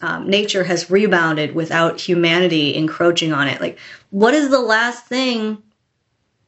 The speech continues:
Like, this whole thing almost feels like a huge experiment. Like, the whole, there's, there's been no other phenomenon that has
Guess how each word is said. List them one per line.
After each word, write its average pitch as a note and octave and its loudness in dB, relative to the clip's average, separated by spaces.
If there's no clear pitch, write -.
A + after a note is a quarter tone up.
Like, A3 -16
this B3 -4
whole C4+ 4
thing C#4 2
almost G#3+ 0
feels B3 -2
like B3 -4
a E3+ -6
huge B3+ 0
experiment. B3+ 0
Like, F#3 -8
the G#3 -2
whole, B3+ 2
there's, C#4+ -4
there's C#4 -2
been D#4+ 0
no D4+ 2
other C#4 0
phenomenon A3+ -2
that E3+ -4
has F3 -6